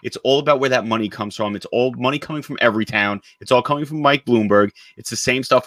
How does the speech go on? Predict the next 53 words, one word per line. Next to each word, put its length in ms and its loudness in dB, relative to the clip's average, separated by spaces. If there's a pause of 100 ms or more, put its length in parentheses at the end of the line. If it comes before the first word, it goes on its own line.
over 220 2
and 80 0
over 160 0
again. 220 -2
Mike 200 0
Bloomberg's 360 -4
been 140 -4
a 40 -10
gun 240 2
grabber 320 4
since 220 -10
he 80 -2
was 140 -2
mayor. 360 0 (300)
He 100 -2
thinks 220 -4
he's 140 -4
better 180 0
than 120 -4
everyone 240 0
else. 180 2
He 80 -12
gets 180 -2
to 60 -14
be, 80 -8
get 280 0
protected 340 -4
by 120 2
guns, 360 2 (200)
but 100 -2
you 100 0
don't 200 -2
deserve 300 0
to 60 -20
be 60 -2
able 140 -2
to 20 -16
protect 320 -6
your 100 -6
own 100 -8
home. 180 -12 (640)
It, 140 2
it, 300 2
the 100 -6
Democrat 600 0
Party 420 -2
is 140 -8
an 100 -8
elitist 560 -4
party 440 2 (100)
who 180 -8 (100)
does 380 2
not 360 2